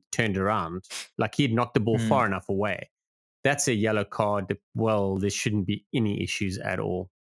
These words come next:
Speaker 1: I don't even know. Did
Speaker 2: Yeah.
Speaker 1: they even check to see if it was penalty try worthy? I think they might have, um, because there was definitely a, an overlap on the blind, but I
Speaker 2: Yeah.
Speaker 1: think they had
Speaker 2: I think
Speaker 1: cover.
Speaker 2: there was cover.
Speaker 1: Yeah,
Speaker 2: Yeah, they,
Speaker 1: yeah.
Speaker 2: it was
Speaker 1: So that was a hundred percent the right call.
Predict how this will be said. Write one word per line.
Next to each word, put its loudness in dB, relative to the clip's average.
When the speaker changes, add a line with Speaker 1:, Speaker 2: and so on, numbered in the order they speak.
Speaker 1:
I 0
don't 2
even 2
know. 2
Did 2
Speaker 2:
Yeah. 6
Speaker 1:
they 2
even 2
check -2
to 0
see 0
if 0
it -2
was 2
penalty -2
try 0
worthy? -2
I -2
think -2
they -2
might -2
have, -10
um, -2
because -4
there 4
was 2
definitely 0
a, -4
an 0
overlap 0
on 0
the 0
blind, -2
but 0
I -20
Speaker 2:
Yeah. 0
Speaker 1:
think 0
they -2
had -4
Speaker 2:
I 4
think 2
Speaker 1:
cover. 0
Speaker 2:
there 4
was 4
cover. 0
Speaker 1:
Yeah, 2
Speaker 2:
Yeah, 2
they, -4
Speaker 1:
yeah. 0
Speaker 2:
it -4
was 0
Speaker 1:
So 4
that 4
was 4
a 2
hundred 2
percent -2
the 2
right 0
call. -4